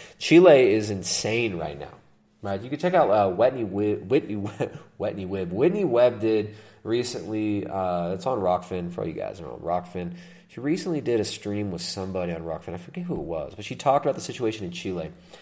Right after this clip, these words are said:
And, uh, it's bad. And they're trying to push Ecuador and the rest of the, uh, of South America into that territory as quickly as possible.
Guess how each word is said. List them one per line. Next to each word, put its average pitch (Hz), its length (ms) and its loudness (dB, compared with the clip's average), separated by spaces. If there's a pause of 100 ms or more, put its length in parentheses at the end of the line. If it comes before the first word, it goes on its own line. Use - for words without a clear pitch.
(260)
And, 92 260 -6
uh, 92 280 0
it's 143 180 2
bad. 90 440 0
And 107 100 -6
they're 110 80 0
trying 131 180 0
to 123 60 0
push 123 200 0
Ecuador 110 440 2
and 98 80 -2
the 95 60 -4
rest 101 240 -2
of 90 100 -8
the, 92 160 -4
uh, 87 260 -2
of 87 80 -6
South 101 200 2
America 90 340 -6
into 95 160 -8
that 87 140 -2
territory 90 400 -4
as 85 60 -6
quickly 95 280 -8
as 87 80 -6
possible. 90 560 -4